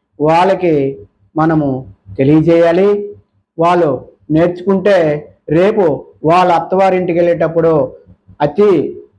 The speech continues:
అద్భుతమైన రుచులతో వంట చేయగలిగే కెపాసిటీ ఉంటది. కాబట్టి మీ పిల్లలకి చిన్నప్పటి నుంచే నేర్పండి, పెద్ద చేయండి.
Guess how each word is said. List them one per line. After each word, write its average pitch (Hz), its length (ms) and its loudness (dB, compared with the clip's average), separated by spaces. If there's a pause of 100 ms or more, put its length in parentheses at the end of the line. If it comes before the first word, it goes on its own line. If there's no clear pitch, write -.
అద్భుతమైన 196 880 0 (240)
రుచులతో 196 840 0 (140)
వంట 160 180 0
చేయగలిగే 165 760 0 (360)
కెపాసిటీ 165 500 0
ఉంటది. 160 320 0
కాబట్టి 160 680 0 (320)
మీ 165 120 4
పిల్లలకి 170 840 2 (420)
చిన్నప్పటి 165 640 -2
నుంచే 165 580 0 (320)
నేర్పండి, 175 760 0 (420)
పెద్ద 139 260 -4
చేయండి. 180 640 2